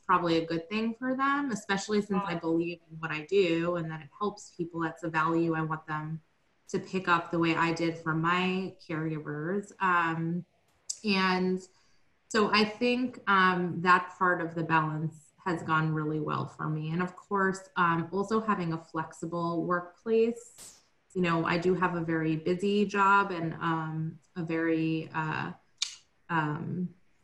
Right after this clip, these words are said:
Speaker 1: you know, long workday, et cetera. But I feel very supported in my workplace and by my boss and by, you know, the rest of leadership that I might be interrupted in the middle of the day and there goes a half hour and I'm gonna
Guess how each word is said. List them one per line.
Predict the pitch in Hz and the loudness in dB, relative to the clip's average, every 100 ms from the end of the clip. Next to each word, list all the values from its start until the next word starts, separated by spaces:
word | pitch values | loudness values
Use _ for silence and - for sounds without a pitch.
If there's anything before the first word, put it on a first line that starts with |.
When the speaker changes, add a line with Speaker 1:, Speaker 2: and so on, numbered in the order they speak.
| _ - | _ -12
Speaker 1:
you | - 175 | -2 0
know, | 151 147 160 - 175 | 0 -2 -6 -10 -6
long | 170 175 165 165 165 | 0 2 4 4 2
workday, | 175 208 220 185 185 175 | 4 2 4 4 4 2
et | 175 | 0
cetera. | 180 175 170 165 | 0 2 2 2
But | 165 | 0
I | 160 175 165 - | 2 0 0 2
feel | 180 | 2
very | 170 180 180 180 170 - | 4 4 4 4 2 -6
supported | - 185 - - 190 175 165 156 151 | -10 -8 -8 -2 2 2 2 0 -2
in | - 160 | -2 -2
my | 156 | -2
workplace | 151 160 156 160 156 151 151 - - | 0 -2 -4 -2 0 0 -4 -10 -4
and | 160 | -2
by | 151 147 | 0 0
my | 156 165 | 0 0
boss | 170 170 165 160 160 - - | 2 4 6 6 4 -2 -10
and | 156 147 | -8 -4
by, | 147 147 143 | -4 -4 -8
you | 165 147 | -8 -8
know, | 147 | -8
the | |
rest | 160 185 190 | -4 -4 -4
of | 196 | -4
leadership | 180 175 175 180 175 | -2 0 -2 -4 -6
that | 156 151 151 - _ _ | 0 0 0 -6 _ _
I | 175 | -2
might | 180 190 208 | 2 2 2
be | 208 | 4
interrupted | 214 214 220 240 196 | 4 4 2 4 2
in | 185 | 2
the | 185 | 2
middle | 180 175 | 2 2
of | 170 | 0
the | |
day | 170 170 | 2 2
and | 170 | 2
there | 170 165 | 0 0
goes | 170 165 | -2 -2
a | |
half | 165 170 170 | 2 4 4
hour | 156 160 160 | 2 4 0
and | 156 151 | -2 -4
I'm | 156 156 | -4 -4
gonna | 156 | -6